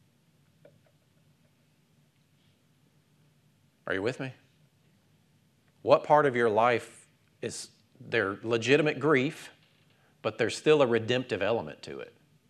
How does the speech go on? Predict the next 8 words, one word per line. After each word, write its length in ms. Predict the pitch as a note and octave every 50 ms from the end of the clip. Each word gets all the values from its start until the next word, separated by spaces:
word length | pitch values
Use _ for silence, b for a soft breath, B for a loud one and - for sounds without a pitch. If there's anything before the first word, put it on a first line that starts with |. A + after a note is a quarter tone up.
| _ _ _ _ _ _ _ _ _ _ _ _ _ _ -
And 160 | - G#2 G2+
which 180 | A#2 B2+ - -
one 160 | D3 C3+ C3
are 60 | B2
you 120 | A#2 A#2 A2+
gonna 180 | A#2+ G#2+ F#2+
look 240 | G2 B2 D3+ D3+ -
at? 280 | G1+ G1+ - - -